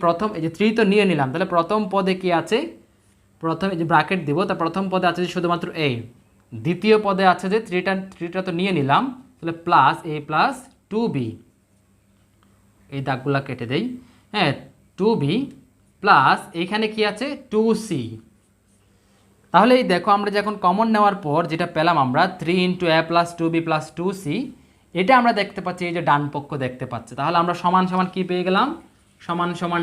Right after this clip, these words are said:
ডান পক্ষ, তাই না? তাহলে এটাই হচ্ছে আমাদের দেখানো হলো। এবার আমরা লিখতে পারি যে দেখানো হলো, দেখাতে বলেছে তাই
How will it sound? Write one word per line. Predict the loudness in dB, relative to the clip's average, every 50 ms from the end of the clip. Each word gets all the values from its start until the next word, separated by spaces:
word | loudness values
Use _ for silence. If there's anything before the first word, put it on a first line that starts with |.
| 0 2
ডান | 2 2 2 0 -2 -4 -6
পক্ষ, | -8 -8 -8 -10 -18 -20 -16 -12 -12 -12 -12 -14 -18 _ _ _ _ _ _ _ _ _ _ _ _ _ _ _ _ _ _ _ _ _ _ _ -6
তাই | -4 -2 0 0
না? | 0 -2 -4 -6 -12 -18 -20 -20 _ _
তাহলে | -4 0 2 2
এটাই | 4 4 4 4 2
হচ্ছে | 2 0 0 -2
আমাদের | 0 0 2 2 2 0 -2 -6 -14 -20 _ _ _ _ _ _ _ _ _ -14
দেখানো | -6 0 2 2 2 2 2 2 2 2 2 2
হলো। | 2 2 2 2
এবার | 2 0 0 0
আমরা | 0 0 0 0
লিখতে | -2 -2 -4 -6 -4
পারি | -2 -2 -2 0 0
যে | 0 0 -2 -4 -8 -14 -20 _ _ _ _ _ _ _ _ _ _ _ _ _ _ _ _ _ _ _ _ _ _ _ _ _ _ _ _ _
দেখানো | -8 -4 -2 0 0 0 0 -2 0 0 2 2 0 0 0
হলো, | -2 -2 -2 -2 -2 -2
দেখাতে | -4 -2 -2 -2 -2 0 0
বলেছে | 2 2 2 0 0
তাই | 0 0